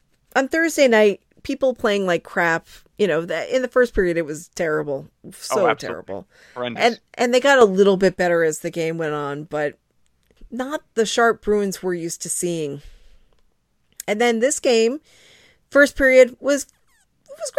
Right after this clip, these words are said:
Speaker 1: great. I mean, getting out of the first period against Philadelphia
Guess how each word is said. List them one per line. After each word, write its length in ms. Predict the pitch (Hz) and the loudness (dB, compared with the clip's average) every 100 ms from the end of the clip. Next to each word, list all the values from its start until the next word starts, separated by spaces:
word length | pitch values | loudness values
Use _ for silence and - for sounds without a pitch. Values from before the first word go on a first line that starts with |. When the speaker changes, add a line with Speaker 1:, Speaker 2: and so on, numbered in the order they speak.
| 640 | 4
Speaker 1:
great. 160 | - - | 4 -2
I 100 | - | -2
mean, 360 | 247 262 247 190 | 0 0 -2 -6
getting 360 | 196 254 285 294 | 2 4 4 0
out 200 | 240 247 | 2 4
of 100 | 240 | 2
the 60 | 202 | -2
first 460 | _ 226 220 220 | _ 2 2 0
period 440 | - 208 185 180 175 | -12 -8 -2 -2 -2
against 360 | 170 175 170 - | -4 -6 -8 -8
Philadelphia 840 | 175 175 170 165 175 165 165 | -6 -4 -6 -6 -2 0 0